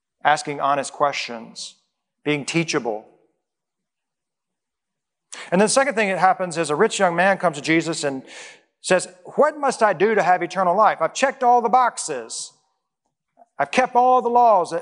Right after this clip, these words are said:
but I'm just lacking something in my soul. I'm trying to do all the right things, but I just, there's something missing." And you remember what Jesus said? "You've gotta go sell all your possessions, give it to the poor, and then you can come back and follow me."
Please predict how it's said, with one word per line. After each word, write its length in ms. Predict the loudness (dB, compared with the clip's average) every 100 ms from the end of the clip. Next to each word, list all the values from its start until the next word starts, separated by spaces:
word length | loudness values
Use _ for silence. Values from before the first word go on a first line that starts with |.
| -2
but 100 | 0
I'm 100 | 0
just 200 | 0 -4
lacking 400 | 2 2 2 -4
something 400 | -2 -4 -2 -4
in 100 | -2
my 140 | 0 -2
soul. 400 | 0 2 2 -2
I'm 100 | -2
trying 280 | 0 2
to 60 | 0
do 220 | 0 2
all 140 | 2 2
the 40 |
right 320 | 2 0 0
things, 220 | -2 -2
but 140 | -2 -2
I 60 |
just, 260 | -2 -4 -6
there's 160 | -4 2
something 400 | 0 0 -4 0
missing." 400 | 0 -2 -10 -12 -20 -14 -4
And 120 | 0
you 60 |
remember 200 | 2 2
what 140 | 0 0
Jesus 320 | 0 -2 0
said? 340 | 2 0 -2 -16 _ _ _ _ _
"You've 160 | -6 -2
gotta 260 | 0 0 0
go 160 | -2
sell 340 | -2 2 4 4
all 440 | 4 4 4 2
your 140 | -2
possessions, 580 | -6 -2 0 0 -4 -6
give 180 | 0 0
it 100 | 0
to 100 | -6
the 100 | -6
poor, 300 | -2 0 0
and 120 | 2
then 260 | 2 2 0
you 80 | -4
can 140 | -4
come 180 | -2 0
back 220 | 0 -2
and 100 | -4
follow 280 | 0 0 -2
me." 260 | -8 -14